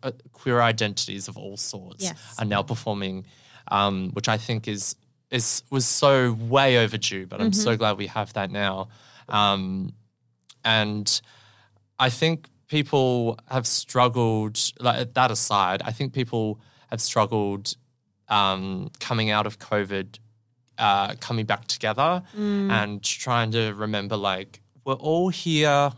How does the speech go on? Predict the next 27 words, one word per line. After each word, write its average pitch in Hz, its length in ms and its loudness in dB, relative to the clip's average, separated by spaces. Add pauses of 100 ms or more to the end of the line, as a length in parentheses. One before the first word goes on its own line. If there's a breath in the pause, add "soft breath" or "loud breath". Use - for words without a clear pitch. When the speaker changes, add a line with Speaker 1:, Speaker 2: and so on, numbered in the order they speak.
Speaker 1:
we're 127 120 -4
all 139 320 0
queer, 156 520 4
we're 127 280 4
all, 165 400 2
Speaker 2:
<laughs> 110 100 -12
Speaker 1:
we're, 151 180 4
like, 131 360 2 (1160 loud breath)
why 147 340 4
are 180 40 4
we, 160 300 2
why 147 400 0
are 165 60 4
we 151 180 2
attacking 120 500 -4
each 113 260 -2
other? 110 300 0
Why 117 280 2
Speaker 2:
Yeah. 127 120 4
Speaker 1:
are - 40 0
we, 127 180 2
like, 107 480 0 (840 soft breath)
going 113 280 2
against 107 420 -2
each - 180 -4
other? 101 200 0
Like, 101 500 -2